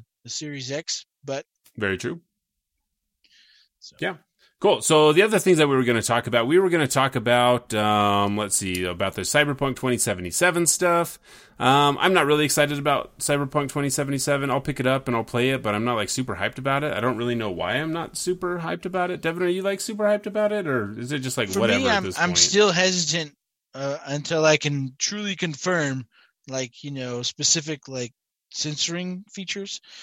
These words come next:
Speaker 1: So <laughs>
Speaker 2: Oh, I think that was confirmed that you can totally turn off all the nudity.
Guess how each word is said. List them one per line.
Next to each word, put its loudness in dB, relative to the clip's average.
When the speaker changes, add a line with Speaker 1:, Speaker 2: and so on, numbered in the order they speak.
Speaker 1:
So -12
<laughs> -4
Speaker 2:
Oh, 2
I -2
think -2
that 4
was 0
confirmed -4
that -6
you -8
can -8
totally -4
turn -6
off -8
all -2
the -14
nudity. -14